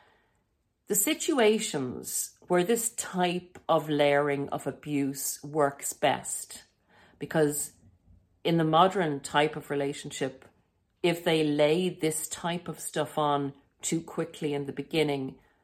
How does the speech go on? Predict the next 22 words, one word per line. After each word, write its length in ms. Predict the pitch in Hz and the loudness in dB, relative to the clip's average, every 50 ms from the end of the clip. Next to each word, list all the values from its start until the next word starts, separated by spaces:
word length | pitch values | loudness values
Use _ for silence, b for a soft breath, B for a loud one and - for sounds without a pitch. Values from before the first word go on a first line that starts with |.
| b b b _ | b b b _
people 300 | - - 165 165 - 151 | -8 -8 -6 -4 -4 -2
will 100 | 143 135 | -2 -2
be 180 | 127 127 123 123 | -2 0 0 2
out 200 | 139 156 165 156 | 2 2 2 0
of 80 | 147 | -2
there. 200 | - 120 117 120 120 - | -2 -4 -4 -4 -6 -8
People 340 | - 151 147 147 151 147 | -8 -8 -4 -2 -2 -2
won't 340 | 139 135 131 135 143 - - | -2 -2 -2 -4 -4 -4 -4
want 260 | 139 135 143 143 - | -2 -2 -2 -4 -8
it. 100 | - - - | -12 -14 -10
People 340 | - - 156 151 - 156 147 | -8 -8 -8 -4 -4 -4 -2
will 240 | 143 143 139 139 139 | 0 0 0 0 -2
be 200 | - 147 147 - - | -2 -6 -6 -4 -4
alerted 720 | 139 135 131 139 147 156 170 165 - - 190 185 - - b b b b b b b b b | -4 -4 -2 0 0 0 0 -2 -4 -4 -4 -4 -6 -10 b b b b b b b b b
to 120 | - - | -8 -2
the 120 | 151 160 156 | 0 0 2
red 300 | 156 151 147 147 143 - | 2 4 2 2 0 -2
flags 540 | - - 147 143 139 139 139 139 135 - | -4 -2 -2 0 0 0 -2 -4 -8 -8
that 120 | - 139 139 | -6 -4 -4
are 80 | 135 | -4
being 320 | 131 - 143 135 131 135 135 | -2 0 0 0 0 -2 -6
presented 720 | - - - 139 131 131 147 139 143 - - - - - | -8 -4 -4 -4 0 0 0 0 0 -4 -8 -14 -14 -14